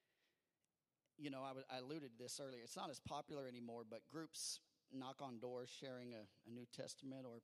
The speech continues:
pamphlet. And all you gotta do when they do that is just, um, is ask them, you know, "Hey, uh, what is, what does the Word of God say about this?" And they'll be like, "Well, our pamphlet says," no, no, no, no, no.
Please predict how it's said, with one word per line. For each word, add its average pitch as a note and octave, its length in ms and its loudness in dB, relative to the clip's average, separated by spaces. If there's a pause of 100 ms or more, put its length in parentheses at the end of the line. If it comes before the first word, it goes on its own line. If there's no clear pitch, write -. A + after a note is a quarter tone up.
pamphlet. A#2 420 -4 (280)
And A#2 100 -6
all C#3+ 120 2
you D#3+ 120 0
gotta A2+ 260 0
do A#2 200 -4
when A2 140 -4
they A2+ 120 -2
do A2 160 -4
that A2 160 -4
is G#2 80 -6
just, - 260 -4 (800)
um, F#2+ 400 -8 (120)
is G2+ 120 -6
ask A#2 320 -6
them, G#2 260 -8
you A2 120 -6
know, F#2+ 260 -8
"Hey, C3+ 180 -10 (400)
uh, A2 80 -4 (180)
what D3+ 120 -6
is, D3+ 240 -8
what E3 140 -6
does D#3+ 80 -12
the C3 100 -12
Word B2+ 180 -4
of G#2 140 -10
God G2 320 -8
say F2+ 240 -8
about E2+ 240 -14 (100)
this?" - 440 -8 (640)
And B2+ 80 -2
they'll D3+ 120 0
be E3 80 -2
like, - 160 -4
"Well, D#4 280 4
our F3 120 4
pamphlet B3 580 2
says," G#2+ 760 -4 (240)
no, G#3 120 -6
no, G#3 100 -4
no, F#3 100 -4
no, B2 160 -4
no. F#2+ 160 -12